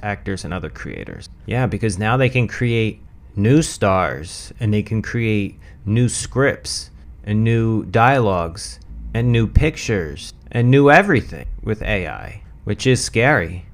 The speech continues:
Right now, I'm looking at this picture of this new influencer called Mila Sofia, and it's beautiful. She's got beautiful pictures. She's got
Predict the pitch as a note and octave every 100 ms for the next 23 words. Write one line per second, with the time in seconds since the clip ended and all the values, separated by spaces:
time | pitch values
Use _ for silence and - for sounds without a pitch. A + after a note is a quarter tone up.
0 | - - G#2+ G2 A2+ B2 A2 A2+ A#2+ A2
1 | G2 G#2 F2+ - C#3+ - A#2+ G#2 F2 G2+
2 | - G#2+ G#2 F#2+ F#2 - - - B2 D#3+
3 | F#3 A#2 G#2+ G2 - G2 G#2 A2+ - -
4 | - - A2+ F#2+ A2+ A#2+ G#2+ - F#2+ -
5 | C3+ D#3+ A2 C3 - - - - A#2 A2+
6 | G#2+ G2 - - A2+ - - G#2 C3+ -
7 | F2 - F#2+ - C2 F2 C#2+ - - -
8 | - B2 - B2 A#2 A#2 A2 - - -
9 | - - G2+ F#2 - F#2+ E2+ D2+